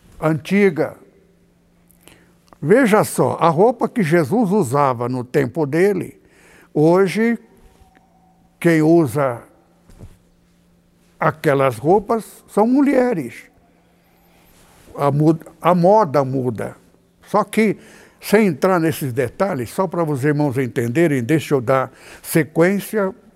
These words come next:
pelo que eu pretendo falar hoje,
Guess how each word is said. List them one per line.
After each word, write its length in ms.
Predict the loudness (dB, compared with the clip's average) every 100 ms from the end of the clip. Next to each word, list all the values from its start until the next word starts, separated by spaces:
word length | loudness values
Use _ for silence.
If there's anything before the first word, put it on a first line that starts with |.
| -6
pelo 240 | -4 -4
que 100 | -4
eu 60 | -4
pretendo 880 | -2 -4 -2 0 2 2 -2 -8 -12 _ _ -20 -20 _ _
falar 440 | -2 0 0 0
hoje, 480 | 0 -2 -2 -6 -10